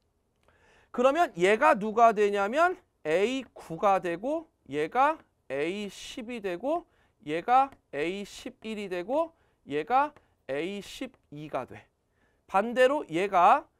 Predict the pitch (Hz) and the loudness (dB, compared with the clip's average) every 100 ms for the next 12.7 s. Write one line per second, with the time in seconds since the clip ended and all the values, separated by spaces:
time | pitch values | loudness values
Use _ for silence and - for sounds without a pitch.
0 | _ _ 139 151 190 220 220 - - 285 | _ _ -4 -2 -2 -4 -8 -12 -10 -10
1 | 262 208 202 302 381 - _ _ - 156 | -4 -4 -2 -2 -2 -6 _ _ -8 -4
2 | 190 165 208 311 330 _ _ _ - 147 | -2 -2 -2 -4 -10 _ _ _ -4 -2
3 | 180 226 - 156 170 196 190 175 180 285 | -2 -4 -10 -14 -4 0 2 0 -2 -2
4 | 349 - _ - 135 220 320 330 _ _ | -2 -4 _ -10 -6 -4 -4 -8 _ _
5 | _ _ 113 113 - 156 139 113 101 _ | _ _ -12 -12 -12 -14 -14 -18 -20 _
6 | _ _ _ _ _ _ _ _ _ _ | _ _ _ _ _ _ _ _ _ _
7 | _ _ _ _ _ _ - 208 202 208 | _ _ _ _ _ _ -4 -2 0 -2
8 | 208 - 185 202 208 302 381 - _ _ | -4 -4 -6 -6 -6 -6 -6 -10 _ _
9 | - 233 285 190 208 302 311 247 277 139 | -2 0 0 2 2 2 0 -4 -4 -6
10 | - _ _ _ _ _ _ _ - 269 | -12 _ _ _ _ _ _ _ -8 -4
11 | 320 294 269 160 190 285 302 - 220 254 | -2 -2 -2 2 2 2 -2 -2 2 4
12 | 226 247 165 190 233 - 247 | 2 -2 -2 -2 -4 -6 -6